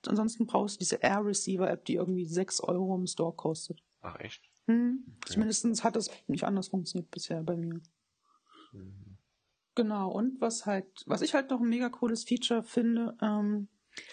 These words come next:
Speaker 1: also du kannst natürlich ganz normal deine T-V-Serien starten.
Speaker 2: Mhm.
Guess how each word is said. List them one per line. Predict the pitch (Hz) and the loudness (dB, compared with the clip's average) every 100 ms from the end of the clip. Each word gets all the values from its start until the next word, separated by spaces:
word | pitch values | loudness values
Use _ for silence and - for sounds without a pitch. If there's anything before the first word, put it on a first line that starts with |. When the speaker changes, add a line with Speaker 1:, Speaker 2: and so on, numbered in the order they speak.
| - - | -8 0
Speaker 1:
also | 190 | 0
du | 185 | 0
kannst | - 233 262 | 0 0 0
natürlich | 247 - 254 247 233 - | -2 0 0 0 -2 -4
ganz | - 196 196 | 0 0 0
normal | 208 190 190 | 0 0 2
deine | 185 185 | 0 -2
T-V-Serien | 180 - 180 180 208 240 262 269 247 | -6 -2 0 0 0 -2 0 2 2
starten. | 240 - 170 - 262 - _ _ _ - | 0 0 0 2 0 -2 _ _ _ -10
Speaker 2:
Mhm. | 98 90 87 85 113 | -6 -6 -8 -12 -18